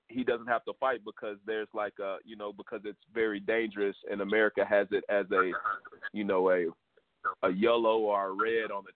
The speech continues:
terrorist level. I don't know, you know, like we talked about on Sunday, man, I, I'm not really sure exactly, um, what Ruiz is scared about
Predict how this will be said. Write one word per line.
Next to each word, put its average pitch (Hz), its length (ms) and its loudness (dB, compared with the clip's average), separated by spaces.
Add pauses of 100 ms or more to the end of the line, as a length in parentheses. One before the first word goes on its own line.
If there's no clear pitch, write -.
terrorist 107 420 -4
level. 85 380 -6 (1900)
I - 100 4
don't 151 180 -2
know, 147 280 0
you 139 120 -10
know, 120 240 -4 (100)
like 131 200 -2
we 123 80 -10
talked - 280 -4
about 117 240 -2
on 113 100 -6 (120)
Sunday, 113 340 0
man, 104 280 -4 (100)
I, 101 140 -4 (960)
I'm 117 160 0
not 120 200 4
really 110 240 -2 (100)
sure 113 220 2
exactly, 104 680 0 (200)
um, 90 460 2 (1500)
what 120 240 2
Ruiz 120 500 0
is 101 160 -12
scared 117 300 0
about 113 380 0